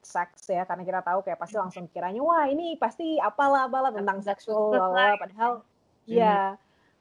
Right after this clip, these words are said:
Speaker 1: padahal it's not about that gitu. Akhirnya
Speaker 2: Hmm.
Speaker 1: ya udah kita singkat Sati, tapi akhirnya kita menemukan, eh,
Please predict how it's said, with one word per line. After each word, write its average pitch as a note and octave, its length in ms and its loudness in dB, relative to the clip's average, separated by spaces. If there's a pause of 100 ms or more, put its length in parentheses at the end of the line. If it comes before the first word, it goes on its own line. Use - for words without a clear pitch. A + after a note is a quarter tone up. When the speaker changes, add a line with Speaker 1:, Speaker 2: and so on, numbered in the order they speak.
(140)
Speaker 1:
padahal A3 320 4
it's B3 160 -6
not G#3 160 -4
about F3 320 -4
that F#3+ 240 0
gitu. D3+ 160 -14
Akhirnya F3+ 400 -8
Speaker 2:
Hmm. A#3+ 80 2
Speaker 1:
ya G3+ 80 4
udah G#3+ 80 4
kita A3 240 2
singkat A3 240 -4
Sati, B3 480 0
tapi C4+ 320 -6
akhirnya A#3 320 -2
kita B3+ 160 -2
menemukan, A#3 640 -2
eh, F3+ 400 -4